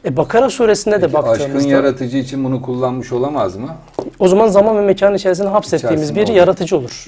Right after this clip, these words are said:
Speaker 2: Bir yıldız sistemini yönetiyor olur.
Speaker 1: Bir yıldız sistemini yönetiyordur. O zaman yaratılmış olur.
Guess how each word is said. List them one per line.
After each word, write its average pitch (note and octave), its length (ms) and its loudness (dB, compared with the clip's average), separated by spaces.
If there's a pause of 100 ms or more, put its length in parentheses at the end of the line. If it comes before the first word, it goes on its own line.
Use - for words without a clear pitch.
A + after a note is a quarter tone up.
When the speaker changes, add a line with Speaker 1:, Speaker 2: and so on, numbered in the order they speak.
Speaker 2:
Bir B2 420 -6
yıldız B2 460 -4
sistemini A#2 640 -8
yönetiyor A#2 640 -6
olur. - 120 -12
Speaker 1:
Bir B3 120 2
yıldız A#3 300 2
sistemini D#3 400 -2
yönetiyordur. G3 480 0
O B3 120 4
zaman A3+ 180 4
yaratılmış F3 600 2
olur. C4+ 320 -2